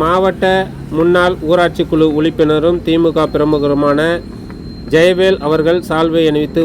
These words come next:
வரவேற்றார். வாழப்பாடி முன்னாள் பேரூராட்சி கவுன்சிலர் கமல்ராஜா, ரியல் எஸ்டேட் தொழிலதிபர் பிரிதிவ்ராஜ், தி மு க முத்தம்பட்டி வடக்கு காடு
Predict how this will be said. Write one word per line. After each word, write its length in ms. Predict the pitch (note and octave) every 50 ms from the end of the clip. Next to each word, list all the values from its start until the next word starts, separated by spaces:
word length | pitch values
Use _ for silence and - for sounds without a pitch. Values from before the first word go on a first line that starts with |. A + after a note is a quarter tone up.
| D3+
வரவேற்றார். 560 | D3 C#3+ D3 D3+ D3 C#3 - D3 D#3 E3 E3+ - - C#3 C#3+
வாழப்பாடி 460 | D#3 F3 G3 F#3 F#3 F#3+ F#3 F3+ F3 E3 D#3+
முன்னாள் 380 | E3 E3+ F3 F3+ F3+ F3 F3+ F3+ - - - - - - - - - - - - - - -
பேரூராட்சி 540 | E3 F3+ F3+ F3 E3+ E3+ D#3+ D#3 - D#3+ D3 C#3
கவுன்சிலர் 580 | D3 D3+ D#3 - - D#3+ D#3 E3 E3 E3+ - - C#3+
கமல்ராஜா, 640 | C#3 D3 D#3 D#3 D#3 C#3 D3 D3 C#3+ C#3 D#3 D#3+ E3+ E3+ - - - - - - - - - - - - - - - - - - - - - - - C#3 D#3
ரியல் 240 | F3 G3 G3+ G3+ G3+
எஸ்டேட் 380 | F#3+ - - F#3+ F#3 F#3+ - -
தொழிலதிபர் 680 | F3 E3+ F3 E3+ E3+ E3 D#3 D#3+ D#3 D#3+ E3+ E3+ E3+ E3+ -
பிரிதிவ்ராஜ், 680 | - E3 D#3 D3+ D3+ E3 D#3+ D#3 D3+ D#3 E3 E3 D3+ - - - - - - - - - - - - - - - -
தி 100 | F3 F#3+ G3
மு 80 | G3 F#3+ F#3 G3
க 100 | F#3 F3+ F3+ F#3 F3+ - - - - - - - - - - - - - - - - - - - - - - - - - -
முத்தம்பட்டி 560 | E3 E3 - G3+ F#3+ F3+ F3 E3+ E3 F3 E3+ E3+ F3 E3+ D3+
வடக்கு 320 | D3 D3 E3 E3+ E3+ E3 D#3 -
காடு 280 | D#3 D3+ D3+ D3+ D#3